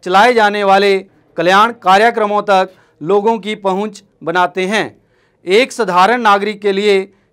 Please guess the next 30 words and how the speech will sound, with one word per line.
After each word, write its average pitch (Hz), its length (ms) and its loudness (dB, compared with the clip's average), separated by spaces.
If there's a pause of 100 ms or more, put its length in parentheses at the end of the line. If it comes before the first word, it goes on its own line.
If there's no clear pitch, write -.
(120)
किसी 214 320 -10
सरकारी 202 520 0
अधिकारी 196 680 -2
की 208 120 -10
तुलना 196 360 -4
में 190 300 -4 (400)
किसी 214 280 -8
राजनीतिक 208 760 0
कार्यकर्ता 208 680 0
से 196 400 -2 (180)
जान 190 340 0
पहचान 208 420 -2
बनाना, 190 560 0 (340)
उससे 220 340 -2
संपर्क 196 480 -2
साधना 196 600 0 (160)
आसान 190 400 -2
होता 180 360 -2
है। 170 380 -2 (480)
इसी 220 260 -6
कारण 214 300 2
लोग 196 380 0 (240)
दलों 196 340 0
पर 196 500 0
पूरा 233 220 0
विश्वास 196 520 0
ना 202 160 0
करते 202 360 -4
हुए 190 280 -2
भी 180 300 -8